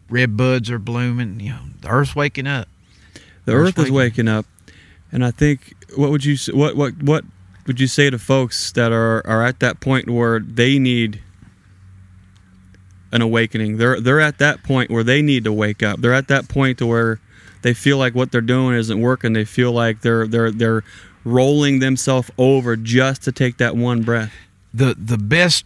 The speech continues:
Speaker 1: the best advice that I could give somebody that, well, whether it's losing weight, getting into beekeeping,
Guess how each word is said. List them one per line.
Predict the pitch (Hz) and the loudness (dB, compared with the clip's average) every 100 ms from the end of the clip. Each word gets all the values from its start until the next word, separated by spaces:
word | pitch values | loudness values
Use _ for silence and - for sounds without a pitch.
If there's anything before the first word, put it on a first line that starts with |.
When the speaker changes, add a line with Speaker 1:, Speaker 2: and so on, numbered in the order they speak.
| - | -8
Speaker 1:
the | 117 120 | -4 -2
best | 95 156 170 170 - | 0 2 2 0 -2
advice | 160 135 135 135 113 113 120 - - - _ - | -8 -4 0 2 2 0 0 -2 -4 -10 _ -10
that | 117 107 | -6 -2
I | 120 | -2
could | 113 95 | -4 -8
give | 101 135 123 113 | -4 -2 0 0
somebody | - 127 135 131 104 90 92 117 - - - | 0 0 0 2 0 0 -6 -8 -16 -20 -8
that, | 107 101 _ _ _ | -6 -6 _ _ _
well, | 113 113 113 | -4 -2 -2
whether | 117 123 107 | -4 -4 -4
it's | 95 | -2
losing | 123 131 113 113 | 2 4 4 4
weight, | 123 123 120 113 _ _ 113 | 4 4 2 0 _ _ -4
getting | 123 123 | -2 0
into | 120 110 | 0 0
beekeeping, | 117 120 - 120 - 107 101 | 0 -2 -2 -6 -6 -8 -8